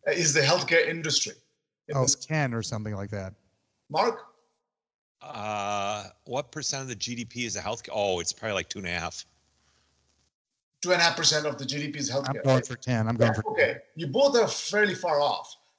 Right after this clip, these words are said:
Speaker 2: No.
Speaker 1: In nineteen, uh, you know, uh, eighty, the, uh, healthcare was nine percent of U S G D P.
Speaker 2: See, I'm
Speaker 1: And it
Speaker 2: close.
Speaker 1: start-, it started creeping up, and ten years ago, it became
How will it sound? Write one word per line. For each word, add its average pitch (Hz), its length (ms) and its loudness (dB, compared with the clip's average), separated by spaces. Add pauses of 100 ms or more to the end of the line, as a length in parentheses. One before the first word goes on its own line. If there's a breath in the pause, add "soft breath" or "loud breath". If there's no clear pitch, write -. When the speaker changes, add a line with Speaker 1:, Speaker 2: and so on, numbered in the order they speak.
(120)
Speaker 2:
No. - 160 -4
Speaker 1:
In 180 120 -4
nineteen, 269 520 0
uh, 190 320 6 (100)
you 196 60 -8
know, 156 360 0
uh, 151 360 -2 (340)
eighty, 175 560 0 (420)
the, 139 420 6
uh, 147 300 0
healthcare 170 680 4 (160)
was 147 420 2
nine 156 420 0
percent 147 520 -2
of 131 140 -8
U 139 160 -4
S 135 160 0
G 123 160 -8
D 123 140 -8
P. 123 440 -10 (240)
Speaker 2:
See, - 180 -2
I'm 147 120 2
Speaker 1:
And - 20 -4
it - 80 -8
Speaker 2:
close. 151 280 4
Speaker 1:
start-, - 120 -10 (320)
it - 80 -8
started - 400 6 (140)
creeping 190 360 0
up, 165 340 4 (420)
and 175 360 0
ten 220 200 0
years 214 380 4
ago, 170 220 2
it 127 200 -8
became 165 480 -6